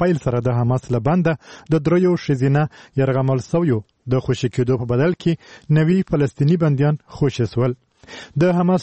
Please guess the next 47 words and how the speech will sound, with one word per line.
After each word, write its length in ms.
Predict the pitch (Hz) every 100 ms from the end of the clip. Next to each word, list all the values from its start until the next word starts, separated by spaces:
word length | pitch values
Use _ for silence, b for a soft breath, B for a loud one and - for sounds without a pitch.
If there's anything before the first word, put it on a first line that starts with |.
| -
ډلې 180 | 180 180
یوه 120 | 151 151
چارواکي 380 | 139 127 135 -
ویلي، 300 | 117 123 185
د 60 | 175
اوربند 440 | 170 156 147 175 165
موافقې 360 | 143 143 156 151
له 60 | 143
مخې 200 | 180 165 147
به 60 | 143
له 80 | 131 120
غزې 340 | 120 120 131
تړانګې 360 | 123 127 170 120 -
څخه 160 | 110 120
د 40 | 113
یرغمل 340 | 117 113 117 110 -
سوو 200 | 123 113
بله 160 | 147 180 151
ډله 160 | 151 131 B B -
د 40 | 156
راروانې 380 | 151 147 156 160 -
شنبې 280 | 170 175 151
په 60 | - 123
ورځ 160 | 131 -
خوشي 260 | 120 - 113
سي. 100 | - 135 - _ 127
د 100 | 135
حماس 240 | 135 143 123
دغه 140 | 127 135
چارواکي 460 | 131 120 139 - 165 B B B 175
د 100 | 180
فرانسې 420 | 160 151 170 160
خبري 200 | 127 143
اژانس 300 | 135 143 143
ته 140 | - 123
یکشنبه 400 | 160 - 151 147 165 131
د 120 | 135
دریو 300 | 139 165 160 -
ښځینه 280 | 120 123 139
یرغمل 400 | 131 123 123 113 -
سویو 260 | 165 170 160 B B
تر 160 | - 156
خلاصون 340 | 156 147 - 165
وروسته 340 | 156 190 - 123
دا 80 | 123 120
څرګندونې 580 | 123 113 123 120 165 131
وکړې. 300 | 113 - 139